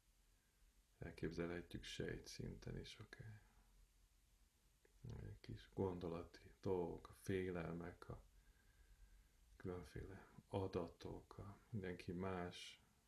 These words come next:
dolgai be akarnak jutni, hogy a gondolataid részei legyenek. Minden olyan gondolatot csak engedj el, amik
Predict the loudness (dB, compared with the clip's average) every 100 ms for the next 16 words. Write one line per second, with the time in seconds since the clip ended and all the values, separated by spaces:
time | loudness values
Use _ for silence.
0 | -8 2 4 4 2 -2 -2 -4 -8 _
1 | -20 -20 -20 -20 -10 2 2 4 4 6
2 | 4 8 10 8 4 0 2 2 2 2
3 | 2 2 2 0 -2 -2 0 0 0 -2
4 | 0 0 0 0 -2 -2 -6 -10 -20 _
5 | _ -20 -20 -18 4 10 10 8 6 4
6 | 4 4 4 6 4 2 0 -4 -2 -2
7 | -2 -6 -20 _ -20 -20 -20 -20 0 2
8 | 2 2 2 2 0 -2 -4 -8 -12